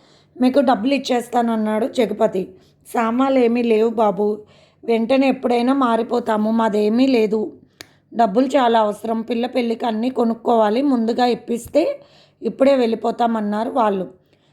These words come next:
"సరే, తప్పకుండా" అంటూ మస్తాన్కి ఇచ్చి చెక్ రాసి పంపించాడు జగపతి. బ్యాంక్ దగ్గరికి వెళ్ళి పని చూసుకుని గంటలో వచ్చేశారు వాళ్ళు.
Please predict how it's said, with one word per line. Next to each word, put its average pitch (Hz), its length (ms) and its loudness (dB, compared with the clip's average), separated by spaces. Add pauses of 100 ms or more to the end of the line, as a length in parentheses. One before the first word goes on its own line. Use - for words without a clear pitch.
(120)
"సరే, 233 280 0
తప్పకుండా" 269 580 0
అంటూ 240 320 0
మస్తాన్కి 247 720 0
ఇచ్చి 226 360 -6
చెక్ 220 200 -2
రాసి 240 320 0
పంపించాడు 220 600 -2
జగపతి. 208 640 -2 (540)
బ్యాంక్ 226 360 0
దగ్గరికి 247 400 0
వెళ్ళి 233 200 2
పని 240 360 0
చూసుకుని 262 360 0
గంటలో 240 460 0
వచ్చేశారు 226 600 -2
వాళ్ళు. 196 560 -4